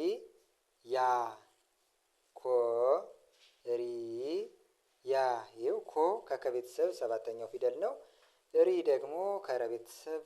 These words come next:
ሶስተኛው ፊደል፣ ያ ከየ ቤተሰብ አራተኛው ፊደል። እነዚህን ሶስት ፊደሎች በትክክል አገጣጥመን ስንጠራ ኮሪያ፣ ኮሪያ፣ ኮሪያ የሚል ቃል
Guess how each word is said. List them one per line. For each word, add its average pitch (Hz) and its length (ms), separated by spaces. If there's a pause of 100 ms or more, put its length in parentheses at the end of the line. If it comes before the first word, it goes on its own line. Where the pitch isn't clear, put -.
(120)
ሶስተኛው 131 680
ፊደል፣ 139 320 (600)
ያ 135 140 (240)
ከየ 127 340
ቤተሰብ 117 480
አራተኛው 120 520
ፊደል። 160 300 (460)
እነዚህን 156 340
ሶስት 147 220
ፊደሎች 131 400
በትክክል 139 720
አገጣጥመን 117 560
ስንጠራ 123 380 (760)
ኮሪያ፣ 127 580 (1400)
ኮሪያ፣ 127 580 (1200)
ኮሪያ 127 480 (260)
የሚል 131 360 (840)
ቃል 120 600